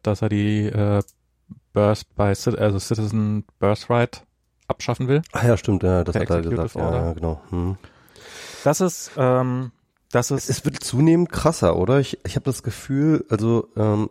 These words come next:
Speaker 2: es, es, auch dieser, ähm, auch dieser antisemitische Anschlag, der da stattfand und die Worte, die er da, also das ist unglaublich eigentlich, ja, also dass ihm,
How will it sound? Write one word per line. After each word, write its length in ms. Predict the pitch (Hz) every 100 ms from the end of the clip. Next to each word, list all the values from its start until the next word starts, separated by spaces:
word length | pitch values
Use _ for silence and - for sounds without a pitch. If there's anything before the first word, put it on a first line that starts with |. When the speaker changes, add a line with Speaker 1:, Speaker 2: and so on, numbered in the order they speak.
| -
Speaker 2:
es, 140 | 87
es, 140 | - 98
auch 160 | 95 -
dieser, 640 | 113 113 104 104 98 -
ähm, 340 | 95 95 95 -
auch 60 |
dieser 240 | - 101 -
antisemitische 640 | - 104 104 113 110 107
Anschlag, 460 | - - 131 131 -
der 140 | 123
da 180 | 120 117
stattfand 580 | - 123 - - 120 -
und 240 | 107 -
die 200 | 110 98
Worte, 280 | 104 110 120
die 140 | 104
er 80 | 107
da, 220 | 107 107
also 180 | - 117
das 260 | 87 - -
ist 140 | 92
unglaublich 640 | - 104 92 117 - 85 80
eigentlich, 320 | 82 76 73
ja, 140 | 85
also 180 | 98 90
dass 220 | 90 -
ihm, 180 | 92